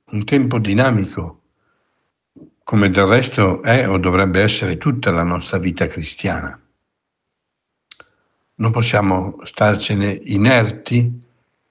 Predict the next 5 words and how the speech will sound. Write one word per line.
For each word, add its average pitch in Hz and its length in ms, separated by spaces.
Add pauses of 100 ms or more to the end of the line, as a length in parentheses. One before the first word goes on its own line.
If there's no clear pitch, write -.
(120)
lasciarci 110 640
prendere 104 640
dalla 92 500
routine 98 500
quotidiana, 110 880